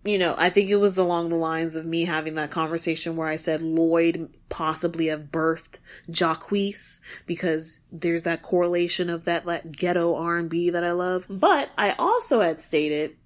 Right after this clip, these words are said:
Mase may have birthed Drake because of that same sound of that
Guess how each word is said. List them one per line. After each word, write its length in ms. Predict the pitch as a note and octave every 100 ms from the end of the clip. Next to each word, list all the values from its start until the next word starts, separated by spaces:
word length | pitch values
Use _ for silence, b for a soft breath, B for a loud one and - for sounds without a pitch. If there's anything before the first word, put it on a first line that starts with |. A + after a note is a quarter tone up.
| _
Mase 720 | F3+ F#3 F#3+ A3 D#4+ F4+ - -
may 240 | C4+ C#4 D4+
have 300 | D#4+ E4+ D4+
birthed 400 | E4+ F4+ F4+ D#4+
Drake 560 | E4 F4+ G4+ - - -
because 340 | D4 D4+ E4 E4+
of 140 | E4+
that 180 | D#4+ -
same 340 | - D#4 D#4+
sound 520 | E4 - D#4+ D#4+ D#4+
of 100 | D#4+
that 240 | D#4+ D4